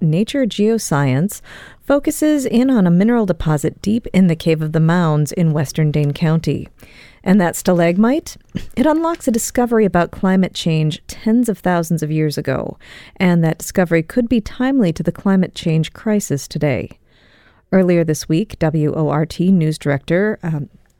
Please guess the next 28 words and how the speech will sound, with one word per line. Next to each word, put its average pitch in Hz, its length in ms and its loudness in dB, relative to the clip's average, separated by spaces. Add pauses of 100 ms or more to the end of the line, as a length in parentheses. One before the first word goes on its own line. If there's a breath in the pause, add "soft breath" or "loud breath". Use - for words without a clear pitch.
(300)
sat 214 300 -2
down 233 260 2
with 202 280 0
Doctor 202 280 -2
Cameron, 262 560 0 (420)
uh, 156 200 -2
Shali 220 420 -2
Pittman 170 440 -2 (200)
sat 233 240 0
down 233 200 2
with 202 100 2
Doctor 202 260 0
Cameron 254 420 2
Batchelor, 190 460 0
who 170 240 2
authored 294 340 0
the 233 80 0
study 143 460 0 (360 loud breath)
while 202 140 4
completing 247 500 2
her 220 120 0
P 160 200 -2
H 165 240 -2
D 143 280 0
at 147 100 -2
U 151 140 0
W 147 260 0
Madison. 120 580 -2